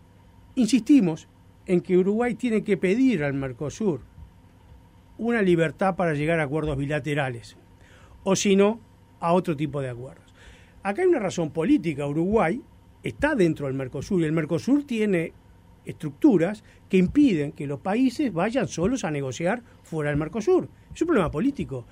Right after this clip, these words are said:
es un problema que Uruguay se comprometió a eso. No es lo que yo quiero, es lo que está firmado.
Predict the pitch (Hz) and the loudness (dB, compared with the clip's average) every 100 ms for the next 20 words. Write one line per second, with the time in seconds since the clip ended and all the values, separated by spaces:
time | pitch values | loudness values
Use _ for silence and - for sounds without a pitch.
0 | - - 294 294 214 160 156 175 165 156 | -18 -6 0 2 2 0 0 0 0 -4
1 | 139 135 135 143 311 240 131 117 - - | -6 -8 -8 -2 0 2 0 -6 -16 -18
2 | - - - 170 196 285 - - - 220 | -20 -20 -6 0 4 4 0 -8 -8 0
3 | 175 151 156 160 139 131 127 120 - - | 2 2 2 0 0 -4 -6 -10 -16 -8
4 | 269 277 165 156 131 147 202 139 117 | -2 0 -2 -6 -6 -2 0 -2 -4